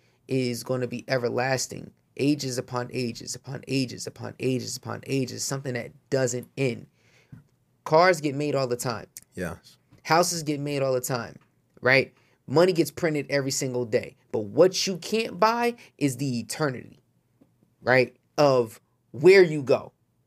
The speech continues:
Speaker 1: Like, I'm trying to <laughs> go to that next level, you know what I'm saying?
Speaker 2: Yeah.
Speaker 1: So, Matt, if you wanna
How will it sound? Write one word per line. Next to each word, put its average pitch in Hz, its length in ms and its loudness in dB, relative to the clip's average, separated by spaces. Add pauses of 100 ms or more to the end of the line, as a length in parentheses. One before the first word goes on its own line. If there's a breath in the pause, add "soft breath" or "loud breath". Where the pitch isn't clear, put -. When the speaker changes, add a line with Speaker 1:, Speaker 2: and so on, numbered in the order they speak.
(320)
Speaker 1:
Like, 127 300 0 (480)
I'm 190 200 4
trying 151 260 4
to - 140 -4
<laughs> - 40 2
go 196 80 6
to 147 380 0 (280 loud breath)
that 143 180 4
next 143 340 -2
level, 107 380 0
you 113 120 -8
know 120 80 -4
what 120 60 -2
I'm 120 60 -4
saying? 127 200 -2
Speaker 2:
Yeah. 123 160 2
Speaker 1:
So, 123 200 -2
Matt, 139 220 0
if 131 120 -2
you 160 80 -6
wanna 143 240 0